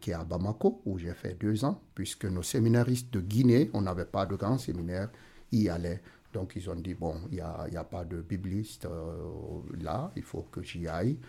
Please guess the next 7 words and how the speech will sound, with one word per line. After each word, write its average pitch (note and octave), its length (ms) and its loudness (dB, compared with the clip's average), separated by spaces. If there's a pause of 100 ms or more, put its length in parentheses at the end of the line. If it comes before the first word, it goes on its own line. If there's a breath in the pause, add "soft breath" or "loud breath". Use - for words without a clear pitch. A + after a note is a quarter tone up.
(420 loud breath)
Alors, F2+ 180 -2
j'ai F2 160 -4
commencé E2+ 440 -4
à F2+ 100 -4
donner F2 420 -4
des, E2 160 -4 (300)
des - 100 -8